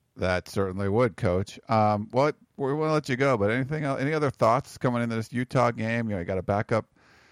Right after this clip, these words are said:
quarterback who's been, who's been playing pretty well, has got some experience. Any, any thoughts before we let you go?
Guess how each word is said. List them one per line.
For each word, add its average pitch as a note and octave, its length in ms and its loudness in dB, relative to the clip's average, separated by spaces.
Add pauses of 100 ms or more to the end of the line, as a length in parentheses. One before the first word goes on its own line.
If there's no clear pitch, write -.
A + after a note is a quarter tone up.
(220)
quarterback B2+ 540 4
who's A2+ 180 -2
been, A#2 200 -4
who's G#2+ 180 -4
been A2+ 220 -4
playing A#2+ 260 0
pretty A#2 220 0
well, A2+ 180 4
has A2+ 100 2
got A2 200 -2
some A2 160 -4
experience. A2 580 -2
Any, A2+ 220 0
any A2+ 160 0
thoughts G2+ 380 2
before F#2+ 280 -2
we F2 100 0
let F2 220 -4
you E2 60 -8
go? D2 260 -4